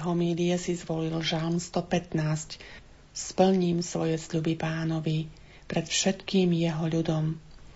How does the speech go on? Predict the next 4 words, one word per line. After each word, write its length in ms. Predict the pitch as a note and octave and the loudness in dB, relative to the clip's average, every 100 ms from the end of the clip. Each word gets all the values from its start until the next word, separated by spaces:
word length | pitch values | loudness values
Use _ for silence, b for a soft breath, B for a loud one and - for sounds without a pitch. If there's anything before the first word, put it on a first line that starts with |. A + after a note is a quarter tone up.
| B | B
V 80 | F3+ | 2
nádvoriach 800 | E3+ E3+ F3 - G3 F#3+ F#3+ F3+ | 4 4 2 0 0 2 0 2
domu 240 | F3 E3 D#3+ | 2 2 0
Pánovho, 840 | D#3+ D#3 D#3+ E3 D#3+ D3+ D#3+ F3 | -2 -2 0 -2 -2 -2 -2 -4